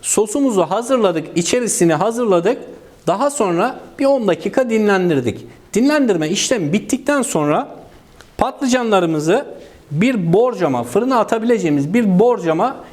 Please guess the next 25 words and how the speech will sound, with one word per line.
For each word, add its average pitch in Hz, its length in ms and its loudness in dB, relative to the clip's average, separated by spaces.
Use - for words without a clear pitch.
yerleştireceğiz. 196 880 -2
Daha 240 240 0
sonra 156 300 0
küçük 240 380 -4
bir 160 140 0
kahve 233 340 -2
kaşığıyla 160 720 0
içimizi 175 460 0
içerisine 175 800 -2
büyük 240 320 0
bir 143 120 0
aşkla 143 540 -2
ve 151 80 0
sevgiyle 208 840 0
dolduracağız. 175 840 -2
Daha 233 240 0
sonra, 202 460 0
e, 147 420 2
küçük 214 320 -2
küçük 185 320 -2
böyle 175 440 2
yine 226 400 0
şerit 233 360 -2
şeklinde 156 580 0
kestiğimiz 220 880 -2